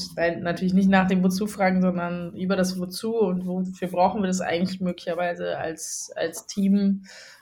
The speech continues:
äh, und als Einzelperson innerhalb eines Teams. Ähm, was ist das, äh, auch im Vergleich zu anderen, äh, Fragen sozusagen? Das ist unser Thema heute.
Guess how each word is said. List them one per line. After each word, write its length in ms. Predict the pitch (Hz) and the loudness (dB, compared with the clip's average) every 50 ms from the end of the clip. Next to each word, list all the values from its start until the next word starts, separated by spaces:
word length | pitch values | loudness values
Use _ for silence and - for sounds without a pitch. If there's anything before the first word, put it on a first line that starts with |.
| _ _ | _ _
äh, 300 | - 185 185 185 180 160 | 0 2 2 4 4 2
und 160 | 160 180 - | 0 0 0
als 340 | - 165 170 170 - - - | 2 2 2 0 -4 -4 0
Einzelperson 680 | - 175 185 185 208 180 185 190 180 185 180 175 165 | 2 2 4 4 2 2 2 2 2 2 0 -2 -4
innerhalb 560 | 113 156 180 208 208 196 196 196 185 180 185 | -4 -2 0 0 2 4 4 6 6 4 4
eines 300 | - 160 170 180 180 185 | 2 0 0 -2 -4 -4
Teams. 560 | - - 190 180 175 180 180 180 - - - - | -6 -4 -2 -2 0 0 -2 -2 -4 -6 -8 -6
Ähm, 560 | - 165 165 165 165 170 170 165 165 165 165 - _ _ _ _ _ _ _ _ _ _ _ - - - | -2 -2 0 0 -2 -4 -8 -10 -12 -14 -14 -16 _ _ _ _ _ _ _ _ _ _ _ -20 -16 4
was 220 | - 165 165 - | 6 6 6 6
ist 180 | 180 185 185 180 | 2 0 0 2
das, 320 | 170 165 170 - - - _ _ _ _ _ _ - | 2 2 0 -2 -6 -10 _ _ _ _ _ _ -10
äh, 200 | 160 156 151 156 | -8 -6 -6 -6
auch 300 | - - - - - - | -8 -8 -10 -12 -12 -12
im 80 | 160 | -12
Vergleich 400 | - - 170 156 165 156 160 175 | -8 -8 -8 -6 -6 -6 -6 -8
zu 160 | - - 175 165 | -8 -6 -6 -4
anderen, 580 | 160 - 175 175 175 170 170 165 165 170 170 - _ - - - | -4 -4 -4 -4 -6 -6 -8 -8 -10 -10 -12 -14 _ -14 -10 -6
äh, 160 | 165 165 170 | -6 -6 -6
Fragen 640 | 170 - - - 156 156 165 175 175 175 175 170 | -8 -8 -2 0 2 2 2 2 0 -2 -6 -6
sozusagen? 680 | 170 175 170 170 - - 165 165 165 165 165 165 170 180 - _ _ _ _ _ _ - - - - - _ _ | -8 -10 -10 -12 -12 -10 -8 -6 -6 -6 -6 -8 -10 -12 -14 _ _ _ _ _ _ -20 -20 -20 -20 -20 _ _
Das 140 | - 151 - | -10 -10 -10
ist 60 | - | -8
unser 160 | 175 185 180 | -8 -8 -6
Thema 280 | 185 233 220 185 170 165 | -4 -4 -4 -4 -4 -6
heute. 240 | 156 160 180 185 | -6 -8 -10 -12